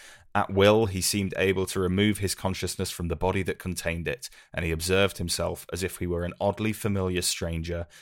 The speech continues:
doing the oddly familiar things that he had to do. It was a dissociation that he had never felt before. He knew that he ought to be troubled by it, but he was numb, and he could not convince himself that it mattered. He was forty-two years old,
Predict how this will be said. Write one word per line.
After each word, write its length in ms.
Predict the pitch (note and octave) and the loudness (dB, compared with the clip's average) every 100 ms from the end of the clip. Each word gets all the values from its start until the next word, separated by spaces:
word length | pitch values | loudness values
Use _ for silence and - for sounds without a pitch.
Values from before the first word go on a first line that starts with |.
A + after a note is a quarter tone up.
| _ | _
doing 260 | F#2+ E2 E2 | -2 0 -2
the 160 | E2 - | -6 0
oddly 320 | G2 F#2+ G2+ | 0 2 -2
familiar 480 | G2+ F#2+ F2 E2+ E2 | 0 0 0 -2 -4
things 420 | - E2 E2 E2 | -4 -6 -6 -6
that 120 | - | -10
he 120 | - D#2+ | -10 -10
had 320 | E2+ E2+ - | -8 -8 -6
to 120 | F#2 | -6
do. 320 | E2 E2 F2 - _ _ _ - | -4 -4 -6 -12 _ _ _ -4
It 140 | F2+ | 0
was 100 | G2 | 0
a 60 | G2 | 0
dissociation 800 | C3+ - E3 D#3+ D3+ C#3+ C3 - | 2 6 6 6 6 4 4 -2
that 140 | - | -4
he 100 | E2 | -4
had 160 | E2 E2+ | -4 -2
never 220 | F2+ E2+ | -2 -4
felt 320 | - G#2+ - | -2 -2 -2
before. 380 | - - E2+ - - - | -8 -8 -8 -10 -16 -14
He 140 | - F#2 | -2 2
knew 240 | G2+ A2 | 4 4
that 100 | G2+ | 2
he 120 | F2+ | 0
ought 160 | F2+ - | -2 -2
to 80 | - | -6
be 80 | |
troubled 360 | E2+ - A2+ G2 | -6 -2 0 0
by 200 | E2+ E2 | -2 -2
it, 180 | C#2 - - _ | -6 -8 -18 _
but 120 | - | -8
he 140 | E2+ F2 | -4 -2
was 160 | F2 | 0
numb, 420 | F2+ D#2+ D2+ D#2 D2+ - - | 0 2 2 0 -4 -10 -10
and 140 | F#2 | -6
he 100 | E2+ | -4
could 200 | - E2 | -2 0
not 220 | F#2 - | 0 0
convince 380 | - F2 E2 D#2+ | 0 0 0 -2
himself 400 | E2 - E2 D#2+ | -4 -2 -4 -4
that 140 | E2 - | -8 -6
it 100 | - | -4
mattered. 480 | E2+ D#2+ F#2 E2 - - - - | -6 -6 -8 -10 -12 -20 -20 -14
He 140 | - F2+ | -2 0
was 160 | F2 | 2
forty-two 580 | - A2 B2 - A2 - | 2 4 4 4 0 2
years 320 | G2 F#2 F2 | 4 4 4
old, 320 | E2 D#2+ E2 | 0 -2 -4